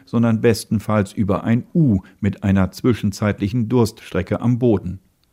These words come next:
Kommen wir gar nicht voran oder werden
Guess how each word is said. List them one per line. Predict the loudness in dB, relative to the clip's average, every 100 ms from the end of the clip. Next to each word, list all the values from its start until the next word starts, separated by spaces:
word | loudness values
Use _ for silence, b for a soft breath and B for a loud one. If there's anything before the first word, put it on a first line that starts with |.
| B B B
Kommen | 0 2
wir | 2 2
gar | 2 0
nicht | 0 0
voran | 0 2 0 -2 B
oder | B -2 0
werden | 0 0